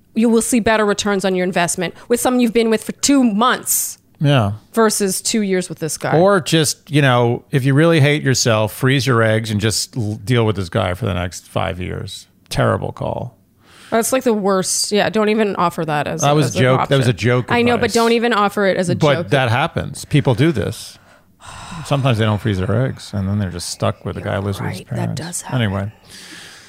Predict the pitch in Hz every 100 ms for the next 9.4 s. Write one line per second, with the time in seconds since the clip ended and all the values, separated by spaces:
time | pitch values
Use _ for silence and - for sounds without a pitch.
0 | - 226 226 - - 220 208 196 175 170
1 | 180 170 165 170 165 165 165 156 - -
2 | - - _ _ 180 151 202 143 - 156
3 | 214 147 117 165 220 165 - - 143 143
4 | 143 147 147 139 131 127 - 131 147 156
5 | 127 123 117 127 120 131 143 120 104 101
6 | 104 113 123 131 117 113 110 107 110 107
7 | 107 98 113 135 - - - - _ -
8 | - 117 - 113 117 107 107 131 117 113
9 | 113 117 127